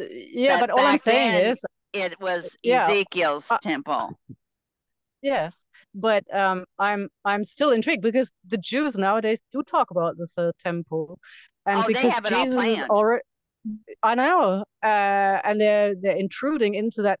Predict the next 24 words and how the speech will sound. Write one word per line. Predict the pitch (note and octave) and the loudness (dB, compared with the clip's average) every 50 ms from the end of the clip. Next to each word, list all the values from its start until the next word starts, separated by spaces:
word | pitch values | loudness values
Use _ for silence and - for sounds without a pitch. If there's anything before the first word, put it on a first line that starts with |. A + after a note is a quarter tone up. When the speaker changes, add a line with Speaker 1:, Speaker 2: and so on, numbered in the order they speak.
| _ | _
Speaker 1:
temple | - A3+ A#3+ C4+ D4 C#4 G#3 | -6 -6 -4 -2 0 2 4
area | F3+ F3 F3+ E3+ E3+ F3 F3+ F3 - | 4 4 4 2 2 2 0 0 -2
further | - G3 G3 G3 F#3+ F#3+ F#3 | 0 0 0 0 -2 -4 -4
and | F3+ F#3 F3+ | -6 -8 -8
further. | - G#3+ A3+ A#3 G3+ F3 F3 | -6 -4 -4 -2 -4 -4 -6
So | - - F#3+ F#3+ F3+ F3 - - - - - _ _ _ _ - | -4 -4 -4 -4 -4 -8 -14 -20 -20 -20 -20 _ _ _ _ -2
I'm | A3 E4 F4+ D4+ | -2 -2 0 -2
really | C#4+ D4 D4+ F4 | -2 -2 -2 -4
still | D#4+ - - - - B3 C#4 C#4+ | -8 -10 -16 -6 -2 0 0 0
confused, | C4 - C#4 C4 - - C4+ D4+ D4 A#3+ F#3 F3 - _ | 0 -2 -4 -4 -4 -4 -4 -4 -2 -4 -6 -8 -8 _
but | G#3 G#3 F#3 G3 | -6 -6 -6 -6
yes, | F#3+ G#3 B3 B3+ - _ | -6 -6 -6 -6 -6 _
we | A3+ G#3 | -12 -10
can | - A3 A3 G3+ | -8 -8 -8 -8
see | - - A#3+ A#3 | -6 -4 -2 -2
there's | G#3 G3 F#3 | -2 -4 -4
a | G3 F#3 - | -8 -12 -12
two-step | - - A3+ A#3 A#3 A3 G3 - - - - A3+ - _ - | -12 -8 -6 -6 -6 -6 -8 -12 -10 -4 -4 -4 -4 _ -4
process. | - G#3+ A3 A#3 A3+ - F3+ F3+ E3+ - - | -2 0 0 0 -2 -2 -4 -6 -6 -8 -6
First, | - G#3+ A3+ A#3+ - - - | -2 -2 -2 -2 -4 -6 -6
they | A3 G#3 F3 - - | -6 -6 -6 -4 -4
get | G3+ G#3 - _ _ | -4 -4 -4 _ _
the | G3+ F3+ | -4 -2
land, | F3 F#3 G3 G3 E3 B2+ B2+ D3 F3 G#3 - | 0 0 0 0 0 -2 -4 -6 -10 -12 -14